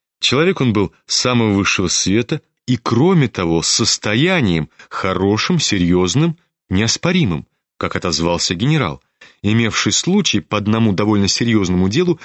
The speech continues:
сойтись и познакомиться с князем у графа, своего начальника. Князь из некоторого особенного любопытства никогда не избегал знакомства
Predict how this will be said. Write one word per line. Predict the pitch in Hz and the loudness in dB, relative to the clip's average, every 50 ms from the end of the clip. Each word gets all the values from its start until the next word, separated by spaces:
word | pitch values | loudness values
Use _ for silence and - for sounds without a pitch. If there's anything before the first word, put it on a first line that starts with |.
| - - | -12 -8
сойтись | - - 214 214 196 - - - - 127 127 123 113 - - | -4 -2 0 0 -2 -2 -4 -4 -2 0 2 2 0 0 -2
и | 156 | -2
познакомиться | - 175 151 120 117 98 80 - 90 90 87 87 87 76 - 104 | -2 -2 0 0 -2 -2 -2 -2 -2 0 2 2 0 0 -2 -4
с | 90 - | -6 -6
князем | - - 131 156 185 196 175 190 175 - - - - - | -4 -4 -2 -2 -2 0 -2 -4 -4 -6 -12 -18 -6 -4
у | 175 | -2
графа, | 135 101 95 190 190 90 - - 87 78 - - | -2 0 0 0 0 -2 -2 -4 -6 -6 -6 -8
своего | - - 180 196 175 175 170 | -6 -2 0 2 2 2 2
начальника. | 175 170 - - - 92 82 80 78 76 76 - - 76 - _ _ _ _ _ _ _ _ _ _ - | 2 0 0 -2 -2 -2 -2 -2 -4 -4 -6 -10 -14 -20 -20 _ _ _ _ _ _ _ _ _ _ -12
Князь | - - 92 98 139 170 180 151 - - - - - - - - | -4 -2 0 2 2 2 2 0 -2 -4 -8 -10 -16 -20 -12 -6
из | 101 95 90 98 | -4 -2 0 2
некоторого | 101 131 143 - - 117 104 104 101 | 2 2 0 0 -2 -4 -2 -2 -2
особенного | - 113 110 - - - 120 104 104 101 98 98 | -2 -2 -4 -2 -2 0 0 0 2 0 2 2
любопытства | 98 90 107 107 - - 196 185 - - - 90 82 73 - - - _ - | 0 0 -2 -4 -2 -4 -4 -4 -4 -6 -6 -8 -10 -10 -10 -18 -20 _ -2
никогда | 98 104 110 110 117 113 104 120 170 | 0 0 0 0 0 -2 -2 0 0
не | 180 170 170 | 2 2 2
избегал | 147 113 113 147 120 107 135 120 92 78 | 0 0 -4 -4 -4 -2 -2 -2 -2 -4
знакомства | - 87 82 80 - - 80 73 - - - - | -4 -4 -4 -4 -4 -6 -6 -6 -6 -6 -8 -10